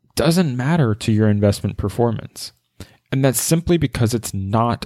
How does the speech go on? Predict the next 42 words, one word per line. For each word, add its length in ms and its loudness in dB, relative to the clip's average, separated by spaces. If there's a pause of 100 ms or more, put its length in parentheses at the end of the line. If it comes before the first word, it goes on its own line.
a 40 0
zero-sum 560 0
game. 320 -16 (600)
Instead, 500 0 (500)
I 140 2
describe 420 2
it 120 0
as 80 -2
a 60 -6
positive 500 -4
sum 220 -8
game. 240 -18 (340)
Now, 80 0
this 180 4
is 100 2
a 60 2
bit 160 2
of 80 4
a 60 6
stretch 360 2
from 180 -4
the 120 2
original 400 2
game 340 0
theory 280 -2
version. 520 0 (360)
I'm 140 0
not 180 2
sure 200 2
they 140 4
really 320 2
talk 380 -2
about 320 -4
things 340 -2
in 140 -6
terms 340 -2
of 180 0
positive 540 2
and 180 0
negative 320 2
sum 240 -2
games. 520 -2